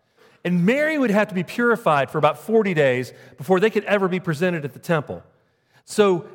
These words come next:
the Magi, these wise men, appeared anytime after the birth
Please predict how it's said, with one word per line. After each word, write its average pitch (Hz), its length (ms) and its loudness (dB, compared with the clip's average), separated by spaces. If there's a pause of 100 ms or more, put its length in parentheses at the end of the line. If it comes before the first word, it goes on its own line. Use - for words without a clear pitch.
(120)
the 180 100 2
Magi, 180 800 2
these 156 200 -4
wise 247 380 2
men, 170 360 0
appeared 175 540 -2
anytime 226 540 0
after 220 340 -4
the 214 100 -2
birth 143 440 0